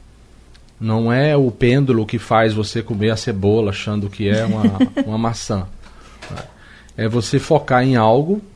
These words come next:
Speaker 1: e isso quebra um padrão que nós todos temos, né, que é a faculdade crítica,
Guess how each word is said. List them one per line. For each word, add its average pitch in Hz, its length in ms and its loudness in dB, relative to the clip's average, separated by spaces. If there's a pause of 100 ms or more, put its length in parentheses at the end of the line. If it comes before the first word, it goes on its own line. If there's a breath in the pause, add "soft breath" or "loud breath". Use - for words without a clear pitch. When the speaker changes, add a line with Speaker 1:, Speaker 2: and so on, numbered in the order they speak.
(420)
Speaker 1:
e 127 220 2
isso 175 240 -2
quebra 143 480 2
um 117 180 -2
padrão 120 600 2
que - 100 -8
nós 107 220 -2
todos 117 460 -6
temos, 127 420 -2
né, 123 300 -4
que 110 80 -4
é - 20 -4
a - 20 -4
faculdade 101 440 -4
crítica, 98 600 -8